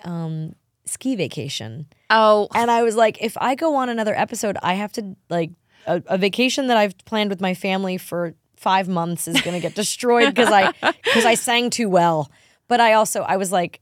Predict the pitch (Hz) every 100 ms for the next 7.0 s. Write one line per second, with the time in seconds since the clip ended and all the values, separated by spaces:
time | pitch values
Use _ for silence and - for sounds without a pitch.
0 | - 196 202 214 196 185 147 190 180 180
1 | - 185 180 180 180 185 190 180 175 180
2 | - 220 202 214 214 220 _ - 247 233
3 | 202 - - 247 214 208 - 202 202 190
4 | - - - _ _ _ _ 240 247 -
5 | 226 233 208 247 277 254 311 285 277 269
6 | 262 220 202 196 214 269 240 226 160 165